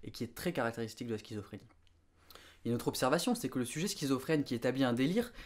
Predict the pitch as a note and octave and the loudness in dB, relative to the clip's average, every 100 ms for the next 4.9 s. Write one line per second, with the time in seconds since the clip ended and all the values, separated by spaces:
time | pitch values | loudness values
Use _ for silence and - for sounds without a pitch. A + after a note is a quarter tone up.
0 | - C3 C#3+ E3+ F3+ F#3+ F#3+ F#3 E3+ - | -4 2 4 4 4 0 2 0 2 0
1 | A#2 - - - A#2 B2 B2+ B2 - - | -2 -4 -8 -2 -2 -2 -4 -4 -8 -14
2 | - - G#2+ - C3 C#3 A2+ G#2+ B2 A2+ | -16 -10 -10 -4 0 0 0 -2 -4 -8
3 | A2+ A2+ - A2 - B2+ C3+ - - - | -6 -8 -6 -6 -2 -2 -2 -10 -20 -6
4 | A#2+ C3 C3 - B2+ B2+ A#2 G#2+ - | 0 0 -2 -2 -2 -2 -2 -4 -6